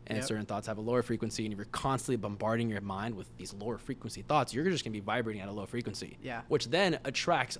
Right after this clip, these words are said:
Speaker 1: other energy and other vibration to that frequency. So you're matching it.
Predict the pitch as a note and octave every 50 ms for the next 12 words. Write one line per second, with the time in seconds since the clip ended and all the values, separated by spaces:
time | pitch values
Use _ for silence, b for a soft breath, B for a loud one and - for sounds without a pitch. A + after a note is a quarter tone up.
0 | - - D#3 D3+ D3 A#2+ A2 G#2+ - - - - - - - - - - C3 D#3
1 | E3+ D#3+ G3 A#3+ C#4 - - - B2+ C3+ C#3+ B2 B2+ A#2 A2 - A#2+ C3+ C3 -
2 | C3+ A#2 - - C#3 B2+ A#2+ - - - - C3+ B2 C3 A#2+ - - G#2 - A#2
3 | A#2 A2+ A#2 B2 B2+ B2 - - G2 F2 D#2